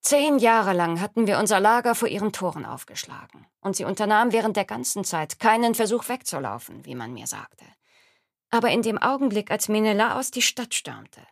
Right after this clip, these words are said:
stellte sie sich ihm nackt in den Weg und schwor, es sei eine Qual gewesen und alles, was sie wollte, sei, ihren Ehemann zurückzubekommen. Mehr wird man von ihr nie erfahren.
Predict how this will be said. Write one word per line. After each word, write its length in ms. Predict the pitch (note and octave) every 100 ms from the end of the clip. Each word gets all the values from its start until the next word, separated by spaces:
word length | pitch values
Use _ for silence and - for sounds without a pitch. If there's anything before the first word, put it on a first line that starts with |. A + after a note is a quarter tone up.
| _ -
stellte 340 | - B3 C4
sie 140 | A3 A#3+
sich 200 | A#3 -
ihm 120 | G#3+
nackt 260 | A#3+ -
in 100 | -
den 200 | A3+ A3
Weg 340 | G3 C#3+ B2+ - _ _
und 140 | A#3 -
schwor, 220 | A#3+ A#3+
es 100 | A3
sei 240 | B3 A3+
eine 160 | A3+ A#3
Qual 320 | A#3 C#4 C4
gewesen 520 | C#3+ C#3 C3+ D3 C#3 - _
und 200 | - A#3+
alles, 300 | C#4 D#4 C#4
was 120 | A3
sie 140 | - F#3
wollte, 320 | G#3 A3+ A3+
sei, 320 | F#3+ F#3+ G3 -
ihren 240 | G3 G3
Ehemann 460 | - A3+ G#3 F#3 F3+
zurückzubekommen. 920 | - D3+ D3+ - - - - - - _ _ _ _ _ -
Mehr 280 | G3+ G#3+ A3
wird 160 | A3+ G#3+
man 120 | G3+
von 160 | G#3
ihr 160 | - G#3
nie 180 | G#3 G#3
erfahren. 640 | F#3+ - G3+ D#3+ - _